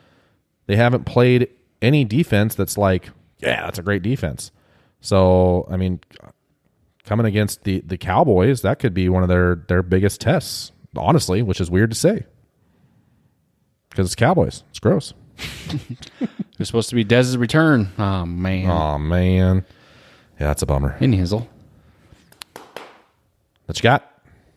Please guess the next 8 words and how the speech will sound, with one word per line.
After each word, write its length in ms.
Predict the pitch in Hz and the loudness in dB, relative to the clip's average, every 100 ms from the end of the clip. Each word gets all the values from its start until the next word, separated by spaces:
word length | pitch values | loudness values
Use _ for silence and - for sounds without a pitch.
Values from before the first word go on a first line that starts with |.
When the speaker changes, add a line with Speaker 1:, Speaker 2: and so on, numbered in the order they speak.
| _ | _
Speaker 1:
That's 60 | - 139 | -10 -10
it. 200 | - _ _ _ _ _ _ _ _ _ _ _ _ _ _ _ _ - | -12 _ _ _ _ _ _ _ _ _ _ _ _ _ _ _ _ -4
All 60 | 90 | 0
right. 180 | 90 - _ _ _ - | 0 -2 _ _ _ -8
Uh, 320 | 92 90 90 131 | -2 2 4 4
Speaker 2:
And, 240 | 123 113 | 4 4
uh, 220 | 107 98 | 2 0
turkey, 460 | 92 110 90 90 87 | 0 -2 -2 -4 -12